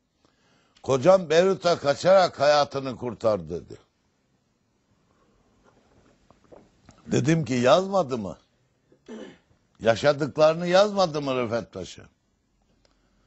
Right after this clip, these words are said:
Dedi ki, "Yazdı." Dedim ki, "Bakın ben bunu neşrettim, onu da verin bana neşredeyim." dedim.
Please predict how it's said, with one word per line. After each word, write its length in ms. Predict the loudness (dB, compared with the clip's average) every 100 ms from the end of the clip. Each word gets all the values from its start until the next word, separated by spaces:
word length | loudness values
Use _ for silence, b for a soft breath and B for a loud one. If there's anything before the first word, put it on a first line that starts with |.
| _ _ _ _
Dedi 220 | -8 -6 -4
ki, 100 | 0
"Yazdı." 580 | 2 2 0 -6 -8 -10 _ _ _ _ _ _ _ _ _ _ _ _ _ _ _ _ _ _ _ b b b b b _ _ _ _ _ _ _ _ _ _ _ _ _ _ _ _ _ _ _ _
Dedim 340 | -4 0 0 -2
ki, 200 | -2 2
"Bakın 340 | 0 0 -4
ben 200 | -2 -2
bunu 280 | -4 -4 -4
neşrettim, 600 | -6 -6 -8 -8 -8 -8
onu 200 | -6 -2
da 160 | 0 0
verin 300 | -2 -2 -4
bana 260 | -4 -6
neşredeyim." 640 | -8 -10 -10 -14 -12 -16 -16
dedim. 280 | -20 -20